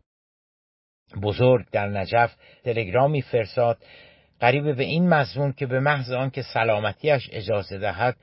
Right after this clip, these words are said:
برای خدمت به اسلام به وطن و به کشور باز خواهد گشت و از اینکه رضاخان در کشورش اعلام حکومت نظامی نموده،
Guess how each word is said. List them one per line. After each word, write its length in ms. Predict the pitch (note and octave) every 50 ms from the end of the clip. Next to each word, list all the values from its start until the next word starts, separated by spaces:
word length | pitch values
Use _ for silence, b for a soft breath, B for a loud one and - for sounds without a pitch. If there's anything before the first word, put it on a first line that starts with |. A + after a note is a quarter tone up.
| B B B B B
برای 380 | - A2+ A2 A2 B2+ C3+ C#3 A#2+
خدمت 520 | - - - A2+ F#2+ - - B2+ C3 -
به 220 | C#3+ B2 A2+ - -
اسلام 520 | - - - - A#2 A#2+ B2 A#2+ A2+ G#2+ b b b b b b _ _ _ -
به 100 | - B2
وطن 580 | G#2 G2+ A#2 G2 - - B2 B2+ C3+ C3+ A#2+ - -
و 120 | A#2 A2+
به 120 | A2 A2+ G2+
کشور 520 | - - G#2+ F#2 - - A2+ A#2 A#2 A2+
باز 360 | G2+ F#2 G#2 A2+ A#2 G#2+ -
خواهد 380 | - - D#2 D2+ - - D2+ D2 _ -
گشت 380 | D#2 D2 C#2 C2+ - - - _ _ B B B B B B
و 40 | B2
از 200 | B2+ B2+ A#2+ A2
اینکه 260 | C#3 D#3 D3 E3 D#3
رضاخان 640 | C#3 C3 A#2+ G#2+ A#2+ A2+ - - B2+ C3+ C3+ B2 - b b b b b
در 140 | - A2+ G#2+
کشورش 640 | - - - - - - A#2 B2 B2 B2 A2+ - - -
اعلام 520 | B2+ A#2+ G#2 F#2+ A2+ B2+ C#3 C#3 B2 G#2+
حکومت 440 | G#2 - - G#2+ G#2 G#2 A2 - -
نظامی 560 | A2+ A2 G2+ F#2 E2 G#2 G2 F2+ F2 F#2 F2+
نموده، 600 | E2+ F2 F2 F2 E2+ D#2+ D2 - G#2 A2 A2+ -